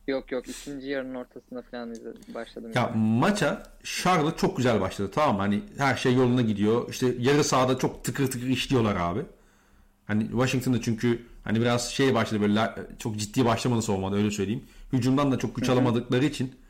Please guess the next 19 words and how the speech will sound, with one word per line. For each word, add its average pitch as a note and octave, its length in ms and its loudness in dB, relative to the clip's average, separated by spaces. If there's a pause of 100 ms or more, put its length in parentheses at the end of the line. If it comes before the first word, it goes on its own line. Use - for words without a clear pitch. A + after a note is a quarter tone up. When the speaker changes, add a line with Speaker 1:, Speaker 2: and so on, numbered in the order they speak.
Speaker 2:
hani G2+ 220 0
Beal G#2+ 140 4
sakattı G#2+ 460 -2
falan G2+ 300 -2
filan. E3+ 280 -10 (720)
Ee, A2 40 -6 (540)
o C#3 100 4
yüzden C#3+ 200 4
hani C#3+ 140 4
Washington B2+ 500 0
oradan C3+ 200 2
tempo C3+ 300 0
da A#2+ 40 4
üretti. A2+ 400 0 (560)
Hani A2+ 120 0
hem D3 160 4
yarı C3+ 180 4
sahada A#2+ 200 2
hem C#3 260 2